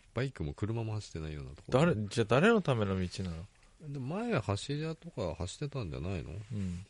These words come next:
Speaker 1: そんな大した道じゃなかったけどね。
Speaker 2: うん。
Speaker 1: うん。
Speaker 2: で、それ朝何時ぐらい？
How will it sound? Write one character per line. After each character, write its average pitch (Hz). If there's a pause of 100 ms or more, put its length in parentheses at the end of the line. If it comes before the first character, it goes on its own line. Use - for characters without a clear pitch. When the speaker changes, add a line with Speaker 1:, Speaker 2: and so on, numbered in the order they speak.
Speaker 1:
そ -
ん -
な 151
大 180
し -
た 110
道 92
じ 90
ゃ 87
な 92
か 120
っ 85
た 67
け 50
ど -
ね。 139
Speaker 2:
う -
ん。 98 (400)
Speaker 1:
う 76
ん。 -
Speaker 2:
で、 160
そ 170
れ 151
朝 127
何 107
時 110
ぐ 107
ら 90
い？ 101